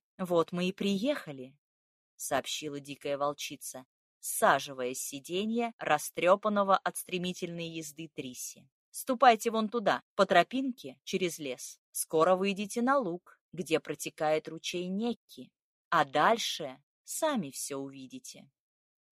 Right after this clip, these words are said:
С этим добрым напутствием байкерша помахала детям рукой в черной перчатке, нажала на газ, и компания байкеров умчалась куда-то в сторону шоссе. «Ну мы и попали»,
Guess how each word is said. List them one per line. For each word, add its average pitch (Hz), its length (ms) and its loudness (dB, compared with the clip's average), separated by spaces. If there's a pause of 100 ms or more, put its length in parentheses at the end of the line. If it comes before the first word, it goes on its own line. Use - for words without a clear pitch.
(380)
С - 180 -6
этим 160 400 -2
добрым 160 500 0
напутствием 233 840 -4 (220)
байкерша 175 720 2
помахала 147 600 0
детям 139 380 -8
рукой 151 380 -2
в - 80 -14
черной 147 380 -4
перчатке, - 720 -10 (300)
нажала 175 540 6
на 127 160 -2
газ, 180 420 4 (140)
и 254 120 4
компания 170 760 4
байкеров 202 760 2
умчалась 247 720 2
куда-то 214 600 0
в - 80 -14
сторону 147 420 -6
шоссе. 131 520 -10 (560)
«Ну 233 300 4
мы 233 240 6
и 240 40 2
попали», 196 800 0